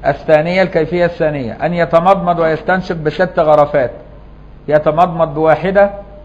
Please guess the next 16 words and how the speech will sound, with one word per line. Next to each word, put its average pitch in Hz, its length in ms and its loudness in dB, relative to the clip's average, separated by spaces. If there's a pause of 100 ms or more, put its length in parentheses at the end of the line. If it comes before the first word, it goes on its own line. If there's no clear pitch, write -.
(120)
ثم 151 200 -4
يستنشق 156 520 -2
بأخرى، 165 480 0
وهكذا 151 840 2
الثالثة 165 720 0 (420)
أن 165 160 0
يتمضمض 151 640 0 (120)
ويستنشق 135 720 -2
بست 185 460 -6
غرفات، 147 540 2 (480)
يتمضمض 151 600 0
بثلاث 151 520 0
متوالية 143 840 -2 (400)
ثم 139 240 -8
يستنشق 156 640 -4
كذلك، 160 480 -2